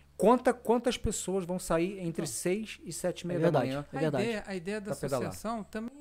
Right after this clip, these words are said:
Speaker 2: é isso. Vamos fazer um pedal pro Cristo? Junto, sabe que a associação é uma coisa curiosa, é interessante falar. Fala, a associação já,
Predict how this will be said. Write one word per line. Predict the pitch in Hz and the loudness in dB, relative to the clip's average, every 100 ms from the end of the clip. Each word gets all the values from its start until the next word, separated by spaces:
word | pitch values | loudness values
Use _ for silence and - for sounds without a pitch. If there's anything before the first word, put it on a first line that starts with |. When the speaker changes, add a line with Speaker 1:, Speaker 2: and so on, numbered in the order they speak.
| 269 | -10
Speaker 2:
é | |
isso. | 262 - | -10 -8
Vamos | 202 269 | -10 -8
fazer | 254 233 | -8 -8
um | 226 | -6
pedal | 214 202 196 | -6 -4 -6
pro | - | -8
Cristo? | 214 226 180 - - - _ - - | -6 -6 -6 -12 -20 -20 _ -20 -10
Junto, | 233 254 240 - - - | -6 -6 -6 -12 -20 -16
sabe | - 294 247 202 | -2 0 0 -2
que | 196 160 147 151 | -2 -2 -2 -8
a | |
associação | 147 165 - 143 - | -8 -8 -10 -10 -8
é | 170 | -8
uma | |
coisa | 156 120 170 | -8 -8 -8
curiosa, | - 175 139 135 135 - | -6 -4 -4 -6 -12 -18
é | |
interessante | 147 - 156 170 - | -20 -20 -18 -18 -16
falar. | - 160 131 - - - | -8 -8 -8 -14 -20 -18
Fala, | - 196 196 | -8 -6 -4
a | 202 | -4
associação | 196 226 - 196 - 220 - - - - - - | -4 -6 -10 -14 -8 -8 -8 -14 -20 -20 -20 -8
já, | 180 226 | -2 -2